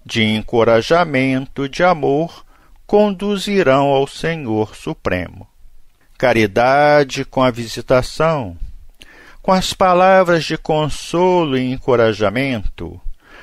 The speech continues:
com mensagens que renovem a esperança de quem terá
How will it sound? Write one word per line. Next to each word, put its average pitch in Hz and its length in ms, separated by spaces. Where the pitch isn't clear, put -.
com 180 180
mensagens 175 1040
que 135 160
renovem 123 720
a - 20
esperança 143 1040
de 170 160
quem 165 320
terá 156 580